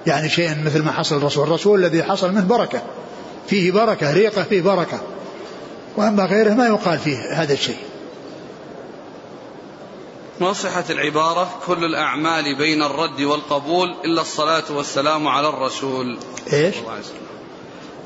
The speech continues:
Speaker 2: "كل الأعمال بين الرد والقبول إلا الصلاة والسلام على الرسول".
Speaker 1: هذه سجع هذه.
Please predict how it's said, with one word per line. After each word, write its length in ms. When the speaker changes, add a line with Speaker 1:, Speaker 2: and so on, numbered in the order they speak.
Speaker 2:
"كل 220
الأعمال 640
بين 220
الرد 360
والقبول 640
إلا 220
الصلاة 420
والسلام 540
على 260
الرسول". 480
Speaker 1:
هذه 260
سجع 340
هذه. 220